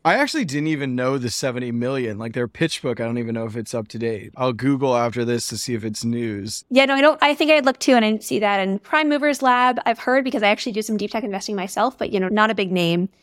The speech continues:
Speaker 2: So that's interesting. Yeah, some questions about that. I think what really struck me is that she just made it sound so easy. Like, we just go up in a balloon.
Speaker 1: <laughs>
Speaker 2: Oh, and then also it's twelve miles an hour and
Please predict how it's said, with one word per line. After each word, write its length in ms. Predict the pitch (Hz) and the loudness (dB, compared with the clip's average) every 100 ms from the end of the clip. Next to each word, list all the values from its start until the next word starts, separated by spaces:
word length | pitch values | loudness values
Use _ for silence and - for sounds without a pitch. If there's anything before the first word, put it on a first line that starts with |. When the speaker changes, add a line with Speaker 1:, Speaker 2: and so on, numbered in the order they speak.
| _ _ _ | _ _ _
Speaker 2:
So 100 | - | -2
that's 400 | 294 285 - - - _ | 0 0 -2 -10 -10 _
interesting. 800 | 247 226 254 - 226 190 254 339 _ | 0 2 2 0 -4 -2 -4 -6 _
Yeah, 260 | 240 233 190 | 0 2 4
some 200 | - 254 | 2 0
questions 320 | - 294 302 | 0 -2 -2
about 220 | - 226 | -2 -4
that. 240 | 214 202 - | 0 -2 2
I 40 | |
think 180 | 269 466 | 2 4
what 180 | 339 247 | 4 4
really 180 | 247 269 | 4 4
struck 360 | - 240 233 | 2 0 2
me 140 | 277 254 | 2 2
is 140 | 233 | 2
that 360 | - 202 208 - _ _ _ | 2 2 0 -6 _ _ _
she 140 | - 277 | -2 2
just 160 | 311 | 4
made 100 | 311 | 4
it 120 | 285 | 2
sound 200 | 277 247 | 2 2
so 120 | 226 226 | 4 2
easy. 380 | 247 480 - - | 0 -2 -2 -2
Like, 180 | 190 | -4
we 80 | 202 | -2
just 180 | 202 - | -4 0
go 140 | 208 | 2
up 80 | 254 | 4
in 80 | 320 | 2
a 60 | 285 | 2
balloon. 340 | 247 220 226 | 2 0 2
Speaker 1:
<laughs> 40 | 285 | 6
Speaker 2:
Oh, 80 | |
and 100 | 294 | 8
then 100 | 294 | 8
also 240 | 277 320 302 | 6 4 2
it's 160 | - - | 0 0
twelve 300 | - 370 349 | 4 4 4
miles 280 | 320 320 | 4 2
an 80 | 320 | 2
hour 440 | 254 247 240 247 254 _ _ - | 2 2 2 0 -2 _ _ 2
and 480 | 233 220 214 214 | 4 4 2 0